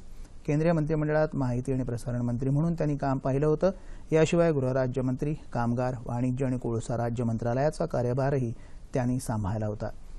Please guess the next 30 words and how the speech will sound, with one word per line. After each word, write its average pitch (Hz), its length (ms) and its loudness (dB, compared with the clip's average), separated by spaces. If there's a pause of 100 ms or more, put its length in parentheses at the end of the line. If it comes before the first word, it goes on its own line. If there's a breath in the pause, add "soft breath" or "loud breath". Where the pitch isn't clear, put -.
(240 soft breath)
एकोणीसशे 139 280 0
अठ्ठ्याऐंशी 156 460 -2
ते 165 100 0
एकोणीसशे 143 340 -2
नव्वद 123 320 0
या 120 80 0
काळात 135 280 0
त्यांनी 165 240 -2
मेघालयचे 156 640 2
मुख्यमंत्री 127 520 -2
म्हणून 131 220 0
कारभार 107 420 -4
पाहिला. 107 300 -4 (480 loud breath)
राष्ट्रवादी 190 400 10
काँग्रेसचे 180 440 4
संस्थापक 143 540 -2
सदस्य 139 380 -2
असणारे 127 340 -2
संगमा 131 440 0
यांनी 139 160 0
पक्षातून 123 520 -2
बाहेर 117 200 -2
पडल्यानंतर 123 580 0 (380 loud breath)
दोन 165 220 4
हजार 202 220 4
तेरा 143 300 2
मध्ये 143 240 0
नॅशनल 123 420 -2
पीपल्स 135 420 -4
पार्टीची 117 640 -4